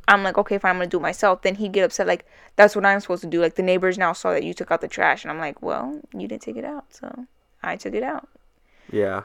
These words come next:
Speaker 1: Um, and as ironic as this is, and I know you're gonna give me the funniest look as soon as I say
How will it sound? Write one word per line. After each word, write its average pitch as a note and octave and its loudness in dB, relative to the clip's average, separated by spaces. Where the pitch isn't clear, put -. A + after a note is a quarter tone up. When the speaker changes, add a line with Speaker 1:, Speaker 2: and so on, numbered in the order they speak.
Speaker 1:
Um, F#3+ 0
and G#3+ 6
as G3+ 4
ironic G3 4
as A3+ 2
this G#3+ -4
is, G3 -2
and G#3+ 2
I G3+ 8
know G#3 2
you're G#3 2
gonna G#3 2
give G3+ 2
me G3 -4
the F#3 -2
funniest G#3+ 0
look G#3+ 2
as G#3 2
soon G3 -6
as F#3+ -4
I F#3 2
say F#3 0